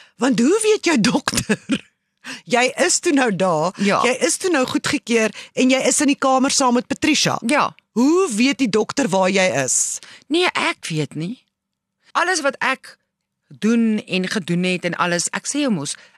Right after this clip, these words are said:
Speaker 2: ek hou net bewyse. Ek gaan met 'n Lever Arch file daar instap van bewyse en goed van alles wat ek... Mevrou, die admin sal jou doodmaak.
Speaker 1: Maar nou,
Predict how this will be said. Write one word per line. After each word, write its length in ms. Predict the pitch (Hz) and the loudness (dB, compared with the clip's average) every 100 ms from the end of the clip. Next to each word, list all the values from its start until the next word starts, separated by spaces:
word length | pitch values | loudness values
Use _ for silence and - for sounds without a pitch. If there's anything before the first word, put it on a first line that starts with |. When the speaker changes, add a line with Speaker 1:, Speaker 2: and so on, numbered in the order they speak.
| - | -8
Speaker 2:
ek 180 | 185 | -6
hou 180 | 151 151 | -2 0
net 160 | 175 208 | 0 -2
bewyse. 580 | - 135 127 120 - - - _ _ _ _ _ | -2 -2 0 -2 -4 -6 -12 _ _ _ _ _
Ek 100 | 285 | -6
gaan 180 | - 320 | -4 -2
met 180 | 240 - | -2 -4
'n 180 | - 190 | -6 -4
Lever 420 | 156 175 226 285 - | -2 0 0 0 -2
Arch 380 | 185 196 - - _ | -4 -4 -6 -10 _
file 560 | - - 208 135 78 - _ _ - | -14 -4 -2 -2 -6 -14 _ _ -4
daar 220 | 175 165 | -2 0
instap 420 | 202 202 - 175 | 0 -2 -2 -4
van 180 | - 180 | -4 -4
bewyse 520 | 156 135 135 143 - | -4 -2 -2 0 -2
en 140 | - 143 | -2 -6
goed 220 | - 170 | -8 -8
van 140 | 175 - | -8 -4
alles 260 | 170 165 | -2 -2
wat 140 | 165 - | -4 -4
ek... 300 | 147 - - _ _ _ _ _ _ _ _ _ - | -6 -6 -20 _ _ _ _ _ _ _ _ _ -6
Mevrou, 300 | 247 320 330 | 0 0 0
die 140 | 302 - | -4 -6
admin 640 | 285 330 330 285 269 262 262 - _ _ _ _ _ _ | -2 -2 0 0 2 2 -2 -8 _ _ _ _ _ _
sal 200 | - 208 | -6 -4
jou 120 | 185 143 | -4 -6
doodmaak. 440 | 117 151 147 - | -6 -6 -6 -8
Speaker 1:
Maar 160 | - 508 | -4 0
nou, 140 | 539 | 0